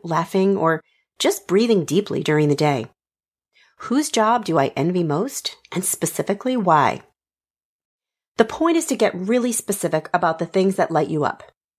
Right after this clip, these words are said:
Take notes as you go, and look for patterns. What do you see?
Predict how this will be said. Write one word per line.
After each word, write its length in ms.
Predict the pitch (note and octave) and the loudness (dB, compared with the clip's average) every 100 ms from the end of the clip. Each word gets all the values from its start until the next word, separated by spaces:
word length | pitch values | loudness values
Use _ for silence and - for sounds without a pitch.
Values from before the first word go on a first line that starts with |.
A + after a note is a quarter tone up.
| _ | _
Take 300 | - C#4+ C#4+ | -4 -4 0
notes 220 | C#4 C4+ | -2 -2
as 100 | A3 | -4
you 60 | G#3+ | -2
go, 420 | G3+ F#3+ A2 - _ _ _ | 2 2 2 -4 _ _ _
and 140 | G3+ G3+ | 0 2
look 100 | A#3 | 2
for 140 | B3+ | 0
patterns. 680 | B3 A#3 F3 A2+ - - - _ _ | 0 0 2 0 -4 -10 -12 _ _
What 100 | G3 | 2
do 80 | A3 | 2
you 100 | A3+ | 0
see? 460 | - B3+ F3 - | -4 -2 -2 -4